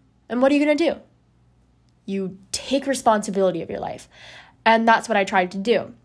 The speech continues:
So I applied to a bunch of jobs, and that was a straight hit to the ego because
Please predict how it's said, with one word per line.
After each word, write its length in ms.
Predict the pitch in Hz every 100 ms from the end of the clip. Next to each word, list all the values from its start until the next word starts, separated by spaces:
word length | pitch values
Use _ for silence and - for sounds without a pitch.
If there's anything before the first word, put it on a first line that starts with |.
| _ _ _ _ _ _ -
So 160 | -
I 100 | 220
applied 380 | 220 220 247 262
to 80 | 269
a 40 | 262
bunch 280 | 233 214
of 60 | 214
jobs, 560 | 208 196 190 185 190 - - - _ _
and 480 | - 208 196 185 196 -
that 380 | 202 214 233 233
was 140 | 214 208
a 60 |
straight 360 | 190 - 220 214
hit 200 | 214 -
to 100 | 202
the 80 | 190
ego 440 | 190 185 175 165
because 800 | 175 185 190 170 156 202 -